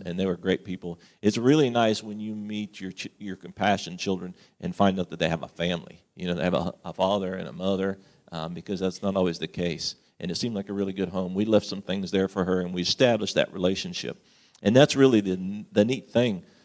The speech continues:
I told Mike, I mean, when you get involved with the ministry, you don't always know where your money's going. Well, with,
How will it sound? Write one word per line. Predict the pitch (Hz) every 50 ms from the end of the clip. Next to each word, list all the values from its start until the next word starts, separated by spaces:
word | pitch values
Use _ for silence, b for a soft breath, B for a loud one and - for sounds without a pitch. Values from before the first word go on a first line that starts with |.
| b b
I | - 110
told | 107 - 113 110 107
Mike, | 110 117 113 104 -
I | 104
mean, | 104 101 98 92 90 113 127 156 _ _ _ _ _ _ _ _ _ _ _ _ _ _ _ _ -
when | 123 131 147 165
you | 160 156 151 151 147 143 - - - _ _
get | - 175 185 185
involved | 151 139 151 151 147 139 143
with | 135 135
the | 127
ministry, | 127 135 135 139 - - 131 117
you | 117 120 117
don't | - 135 127 127 127
always | 123 120 110 107
know | 117 113 113
where | 113 110 104
your | 95 104 101
money's | 101 104 107 113 113 92 80 -
going. | 71 55 52 58 - _ b b b b b b b b b b b b b
Well, | 98 107 113 113
with, | 113 117 117 113 - -